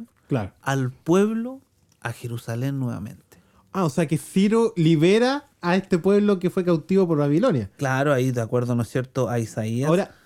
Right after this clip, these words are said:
Speaker 1: si ahora recordamos la estatua, Ciro pertenecía a qué?
Speaker 2: Al segundo reino.
Speaker 1: Ah,
Speaker 2: ¿No es
Speaker 1: y a los
Speaker 2: cierto?
Speaker 1: medos y los persas.
Speaker 2: A los medos y los
Speaker 1: O
Speaker 2: persas.
Speaker 1: sea, esto sigue el mismo
Speaker 2: Claro, ahora no es que Dios lo leva-, lo levantó como un libertador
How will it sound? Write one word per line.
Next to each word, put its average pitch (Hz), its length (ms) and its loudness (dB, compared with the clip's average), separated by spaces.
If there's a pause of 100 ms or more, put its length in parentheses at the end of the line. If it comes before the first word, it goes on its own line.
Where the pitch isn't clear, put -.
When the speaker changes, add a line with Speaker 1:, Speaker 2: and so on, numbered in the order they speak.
(220)
Speaker 1:
si - 160 -4
ahora 202 280 2
recordamos 202 520 2
la 196 80 2
estatua, 185 640 -2
Ciro 214 480 0
pertenecía 190 920 0 (100)
a 139 160 -2
qué? 196 1200 -2 (1000)
Speaker 2:
Al 131 320 0
segundo 214 320 2
reino. 113 360 0 (380)
Speaker 1:
Ah, 180 260 -6
Speaker 2:
¿No 190 60 -2
es 165 80 0
Speaker 1:
y - 20 0
a 135 60 2
los 127 100 2
Speaker 2:
cierto? 120 60 -2
Speaker 1:
medos 190 220 2
y - 40 2
los 170 100 0
persas. 180 320 -2
Speaker 2:
A - 20 -2
los 117 140 0
medos 139 300 0
y 143 40 -2
los 139 140 -6
Speaker 1:
O - 60 -20
Speaker 2:
persas. 101 180 -12
Speaker 1:
sea, 196 80 0
esto 196 160 -2
sigue 233 580 0 (280)
el 175 180 4
mismo 190 1000 2
Speaker 2:
Claro, 113 320 -6
ahora 127 220 0
no 127 120 0
es 143 80 -2
que 135 200 -2
Dios 135 200 0
lo 135 100 -2
leva-, 123 260 -2
lo 120 160 -4
levantó 117 400 -6
como 123 300 -2
un 127 120 -2
libertador 120 680 -2